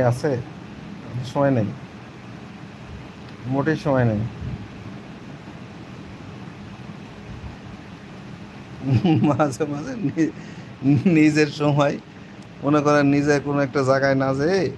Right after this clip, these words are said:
ওই একটু সময় দেওয়া আর কি,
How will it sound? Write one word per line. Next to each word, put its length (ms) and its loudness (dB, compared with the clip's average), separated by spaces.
ওই 220 6
একটু 240 -2
সময় 300 2
দেওয়া 260 6
আর 160 6
কি, 100 -10